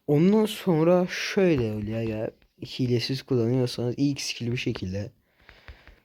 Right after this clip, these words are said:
Falan bu arada ileride elek de uçabiliyorsunuz.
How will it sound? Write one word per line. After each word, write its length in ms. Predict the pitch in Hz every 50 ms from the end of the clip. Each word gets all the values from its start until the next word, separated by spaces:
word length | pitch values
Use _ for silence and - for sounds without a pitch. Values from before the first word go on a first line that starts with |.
| _ -
Falan 300 | - - 151 131 117 117
bu 80 | 135 156
arada 260 | 170 165 139 117 107 107 _ _ _ _ _ _ _ _ _ _ _
ileride 520 | - 135 127 127 123 127 127 135 151 170 180
elek 260 | 180 180 180 180 -
de 40 | 131
uçabiliyorsunuz. 840 | 110 98 - - 127 110 104 98 98 98 98 - 113 107 110 113 -